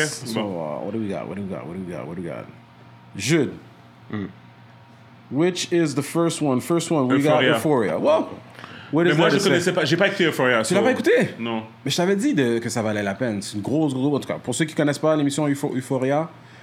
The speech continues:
Speaker 2: Euphoria, euh, avec Zendaya, euh, c'est elle la lead de l'émission. Euh, une des, un des personnages clés de l'émission, euh, j'ai oublié son nom, il s'app-,
Speaker 1: Ah, mais il est là, son nom,
Speaker 2: non,
Speaker 1: c'est
Speaker 2: non, son nom dans l'émission, I forgot it.
Speaker 1: Ah, son nom dans l'émission, ok.
Speaker 2: Euh,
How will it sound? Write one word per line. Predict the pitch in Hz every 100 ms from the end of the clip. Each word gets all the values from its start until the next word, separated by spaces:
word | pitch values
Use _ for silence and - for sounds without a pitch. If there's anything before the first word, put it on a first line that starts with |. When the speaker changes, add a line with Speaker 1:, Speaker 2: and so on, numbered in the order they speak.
| - - -
Speaker 2:
Euphoria, | 127 151 165 165 165 165 147 -
euh, | 120 120 120 120 120 117 110 -
avec | 110 113
Zendaya, | 104 120 120 123 131 151 165 - - - - - -
euh, | 104 110 107 107 107
c'est | 107 117
elle | 120 117
la | 110
lead | 113 123
de | 117
l'émission. | 113 110 123 143 156 - - - - -
Euh, | 110 107 107
une | 131 151
des, | 143
un | 127 147
des | 143
personnages | 143 - 131 123 110 -
clés | - 147 131
de | 120
l'émission, | 113 110 101 117 113 82
euh, | 104
j'ai | 101
oublié | 117 156
son | - 117 104
nom, | 110 123 131
il | 127
s'app-, | - 131 - -
Speaker 1:
Ah, | 175
mais | 208 147
il |
est |
là, | 175 170
son | -
nom, | 175 156
Speaker 2:
non, | 165 185
Speaker 1:
c'est |
Speaker 2:
non, | 190 180
son | 170 160
nom | 170
dans |
l'émission, | 151 139 160
I | 147
forgot | 147 147
it. | 139
Speaker 1:
Ah, | 196 180 175
son |
nom | 170
dans | 170
l'émission, | 156 147 160
ok. | 151
Speaker 2:
Euh, | 135 - -